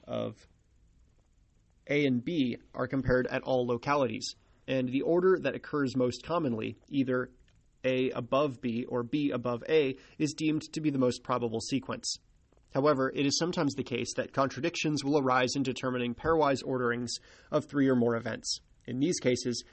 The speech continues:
de-, a determination is made with the R A S C of the most probable order of events, as discussed in box six point four. Despite their differences,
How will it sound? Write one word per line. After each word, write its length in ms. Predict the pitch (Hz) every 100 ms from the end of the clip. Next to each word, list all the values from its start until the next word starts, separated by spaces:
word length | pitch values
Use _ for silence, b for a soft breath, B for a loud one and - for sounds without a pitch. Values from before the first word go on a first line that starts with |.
| -
de-, 120 | 147 -
a 100 | 143
determination 720 | 127 127 - 175 151 123 - 131
is 140 | 113
made 200 | 120 113
with 140 | 120
the 120 | 131 -
R 180 | 135 135
A 200 | 127 123
S 140 | 123
C 360 | - - 156 143 B B
of 120 | 147
the 80 | 151
most 240 | 135 -
probable 340 | 135 135 120
order 320 | 123 113 113 107
of 60 |
events, 440 | 110 110 107 - -
as 120 | - 117
discussed 480 | 123 - 117 - -
in 120 | 123
box 280 | 117 110 - -
six 320 | - 127 -
point 260 | - 120 -
four. 260 | 123 117 - - _ _ _ _ _ _ _ _ _ _
Despite 360 | - 135 185 220
their 100 | 220
differences, 600 | 147 147 123 - 110